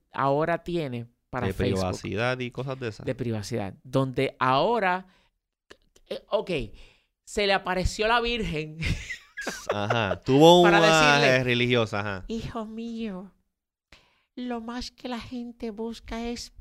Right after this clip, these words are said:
Speaker 1: eh, la privacidad en sus vidas". O sea, eh, parecería como si tuviese esa epifanía
Speaker 2: Sí.
Speaker 1: religiosa donde se dio cuenta de que no todo tiene que ser público, no todo hay que compartirlo.
Speaker 2: Ajá.
Speaker 1: Y entonces él visualiza de que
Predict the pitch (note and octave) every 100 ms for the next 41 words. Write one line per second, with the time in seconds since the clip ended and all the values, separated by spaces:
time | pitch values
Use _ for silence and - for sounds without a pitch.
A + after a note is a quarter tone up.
0 | - - C4 B3 B3 _ - A#3+ A#3 A#3+
1 | A3+ A#3 - A#3 A#3 A3+ A3+ A3 - A3+
2 | - F#3 - - F3 F#3 - - D#3+ -
3 | G#3 F#3 E3 F#3 - - G#3+ F3 D3+ E3+
4 | A#3 C#4 C4+ A#3 G#3 G#3 A#3 E3+ C#3 -
5 | G2 F3+ F3+ E3+ G#3+ A3 - B2 - _
6 | _ _ _ - - D3 F#3 F3+ E3+ F3
7 | G3+ B3 A#3 F3+ D#3+ - D3+ F3 E3+ E3+
8 | D#3 - _ F3+ G#3+ A#3+ - D4 C4+ C#4+
9 | C#4+ C#4 C4 C4 B3+ B3+ B3+ C4 - B3+
10 | A3+ - C4 B3+ G#3 F#3+ F#3+ E3+ - -
11 | A3 B3+ D4 D4 - C#4+ C4 C4+ C4+ B3+
12 | A#3+ A#3 A3 G#3 E4+ E3+ A2 - G2+ F#2+
13 | F2 F2 D3 C3 G#3+ G#3 A3+ A#3+ D4+ -
14 | _ G3+ A3 C4 G3 B3+ - C4+ E4+ D#4+
15 | A#3+ G#3 D3+ F3 E3+ E3